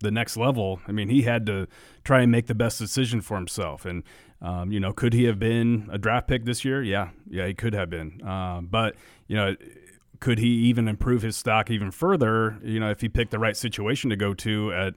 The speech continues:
at the Power Five level? Absolutely. And so I think he, you know, he had to make, uh,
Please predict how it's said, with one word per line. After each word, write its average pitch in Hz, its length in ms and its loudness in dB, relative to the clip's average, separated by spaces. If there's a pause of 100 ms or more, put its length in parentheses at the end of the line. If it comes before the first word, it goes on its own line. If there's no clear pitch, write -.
at 101 160 -6
the - 60 -8
Power 110 240 0
Five 98 220 -2
level? 101 360 -4 (220)
Absolutely. 101 580 0 (100)
And 92 180 -6
so 98 300 -2
I 90 100 0
think 104 240 -6
he, 110 340 0 (280)
you 101 80 -4
know, 101 60 0
he 113 120 2
had 117 120 4
to 101 60 0
make, 101 380 -2 (100)
uh, 98 360 -8